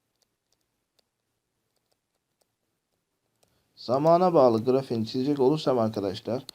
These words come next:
buz kütlem hemen azalmaya başlayacak. Ama tamamı biter mi,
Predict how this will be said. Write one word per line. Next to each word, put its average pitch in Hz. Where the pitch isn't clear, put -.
buz 196
kütlem 110
hemen 214
azalmaya 156
başlayacak. 107
Ama 170
tamamı 185
biter 180
mi, 165